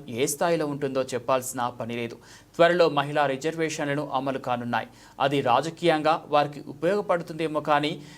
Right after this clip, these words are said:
ప్రతిభ మాత్రమే అవసరమైన రంగాల్లో ఇప్పటికే మహిళా ప్రపంచనం కనిపిస్తోంది. ఉద్యోగాల్లో మహిళలకే ఎక్కువ అవకాశాలు లభిస్తున్నాయి. ఈ అవకాశాలు వారు మహిళలు అయినందుకే లభించటం లేదు. మగవాళ్లతో పోటీపడి వారికన్నా ప్రతిభావంతులమని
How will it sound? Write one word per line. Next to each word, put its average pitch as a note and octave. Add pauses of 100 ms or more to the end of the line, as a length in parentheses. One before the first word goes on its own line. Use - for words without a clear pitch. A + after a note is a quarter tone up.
(280)
ప్రతిభ A3 (100)
మాత్రమే F3 (180)
అవసరమైన F#3
రంగాల్లో D3 (140)
ఇప్పటికే C#3+ (160)
మహిళా C3+ (100)
ప్రపంచనం B2+
కనిపిస్తోంది. A#2 (380)
ఉద్యోగాల్లో C#3 (120)
మహిళలకే C#3 (140)
ఎక్కువ C3+
అవకాశాలు C#3
లభిస్తున్నాయి. A#2 (380)
ఈ C#3+
అవకాశాలు G3+
వారు C#3+ (100)
మహిళలు C3+ (400)
అయినందుకే D#3+
లభించటం C3+
లేదు. A2+ (340)
మగవాళ్లతో D3 (140)
పోటీపడి C3+ (380)
వారికన్నా F#3+ (100)
ప్రతిభావంతులమని C#3